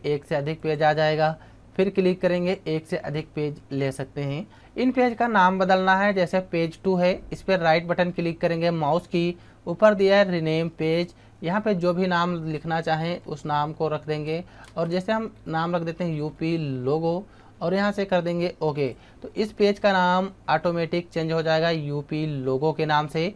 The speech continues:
अगर इसमें से कोई भी पेज डिलीट करना हो तो राइट क्लिक करेंगे, तो यहाँ पे बहुत सारे ऑप्शन आते हैं। इंसर्ट पेज आफ्टर हमें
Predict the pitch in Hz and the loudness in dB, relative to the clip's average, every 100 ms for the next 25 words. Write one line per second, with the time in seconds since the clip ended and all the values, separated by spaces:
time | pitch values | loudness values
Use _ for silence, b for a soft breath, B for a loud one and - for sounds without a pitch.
0 | b b b - 170 226 190 190 208 208 | b b b -6 -4 -2 -2 -2 -2 -2
1 | 220 220 170 170 185 185 160 165 160 143 | -4 -4 -2 0 -2 -2 -2 -2 -4 -6
2 | 143 147 156 - 156 160 160 165 156 139 | -4 -4 -4 -2 -2 -2 -2 -4 -4 -2
3 | 139 147 160 156 - 156 160 165 175 - | -2 -4 -6 -6 -2 -2 -2 -4 -6 -14
4 | - - 190 226 240 202 175 180 180 160 | -16 -6 -2 -2 -2 -2 -2 -2 -2 -2
5 | 160 - - 143 151 147 143 147 131 B | -2 -2 -2 -2 0 -2 0 -2 -2 B
6 | B B B 175 196 208 214 214 - 190 | B B B -4 -2 6 8 6 2 -2
7 | 190 190 156 156 - 175 175 170 170 | -2 -2 -2 -2 0 0 0 -2 -2